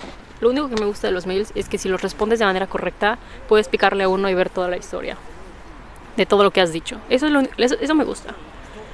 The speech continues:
Pero, bueno. Me despido porque creo que <laughs>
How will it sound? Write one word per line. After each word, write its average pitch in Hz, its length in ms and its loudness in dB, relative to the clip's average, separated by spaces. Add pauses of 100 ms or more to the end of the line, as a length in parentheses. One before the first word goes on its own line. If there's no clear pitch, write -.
(260)
Pero, 180 680 4 (420)
bueno. 190 240 4 (3500)
Me 202 100 10
despido 185 400 8
porque 190 460 0
creo 220 160 6
que 220 320 8
<laughs> - 840 -2